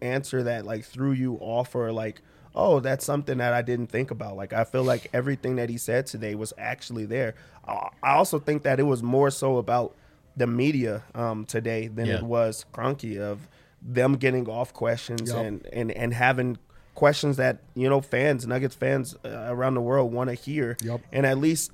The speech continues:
Speaker 1: on the spot hear and see how he feels. Um, so I think that there are people that came out of that and they were like, "Okay, at least he did answer 'em." And also there was some very tough questions to be answered. But also I think there's people that are like,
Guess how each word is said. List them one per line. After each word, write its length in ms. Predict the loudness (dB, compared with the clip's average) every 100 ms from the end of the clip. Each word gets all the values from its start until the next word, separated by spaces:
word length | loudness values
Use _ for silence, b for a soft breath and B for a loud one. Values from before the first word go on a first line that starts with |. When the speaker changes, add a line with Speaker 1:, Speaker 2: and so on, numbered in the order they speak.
| 2
Speaker 1:
on 220 | 2 4
the 80 | 0
spot 640 | -4 -6 -2 -2 -4 -10
hear 340 | -10 -8 -8
and 140 | -8 -8
see 200 | -2 -2
how 280 | 0 2 2
he 200 | 0 -8
feels. 440 | -4 -4 -4 -10 b b b
Um, 180 | -2 0
so 140 | 4
I 60 | 4
think 200 | 4 2
that 140 | 0 2
there 140 | 4
are 180 | 6 4
people 300 | 2 0 0
that 160 | 0
came 240 | 0 0 2
out 160 | 2
of 120 | 2 2
that 180 | 0
and 80 | 0
they 80 | -2
were 80 | 0
like, 260 | 0 0
"Okay, 340 | -2 0 0 0
at 140 | 0
least 240 | 0 -2 -4
he 140 | -6
did 240 | -2 -2
answer 440 | -2 -6 -6 -4 -4
'em." 120 | -2
And 100 | -2
also 320 | -2 -2 0
there 100 | -2
was 140 | -2 -4
some 140 | -6
very 240 | -4 -4 -4
tough 320 | -2 -4 -2
questions 460 | -2 -2 -2 -4 -4
to 80 |
be 160 | -2 0
answered. 320 | 0 0 -2 b b b 4
But 80 | 6
also 240 | 6 4
I 80 | 2
think 220 | 2 0
there's 180 | 0 0
people 240 | 0 2
that 100 | 2
are 80 | 2
like, 220 | 2 -2